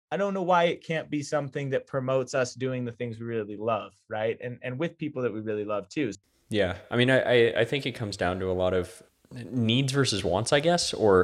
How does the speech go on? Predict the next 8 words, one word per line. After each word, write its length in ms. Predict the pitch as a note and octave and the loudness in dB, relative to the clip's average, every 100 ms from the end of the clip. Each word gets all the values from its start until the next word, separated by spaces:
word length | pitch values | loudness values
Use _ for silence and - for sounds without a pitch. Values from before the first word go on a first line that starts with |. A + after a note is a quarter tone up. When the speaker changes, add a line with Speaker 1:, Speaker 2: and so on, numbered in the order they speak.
| D2+ | 6
Speaker 2:
or 160 | G2+ | 2
at 80 | F#2+ | 2
least 180 | F#2+ F#2 | 0 -2
perceived 480 | - - - F#2+ G#2+ | -6 -6 -2 -2 -2
needs. 420 | A#2 C#3+ C#3+ - - - _ _ - | -2 -4 -8 -14 -18 -20 _ _ -10
We 180 | A#2 B2 | -4 -2
need 200 | C3 A#2+ | -2 -4
connection. 600 | A2+ F2 G#2+ - D#3 | -6 -6 -6 -10 -10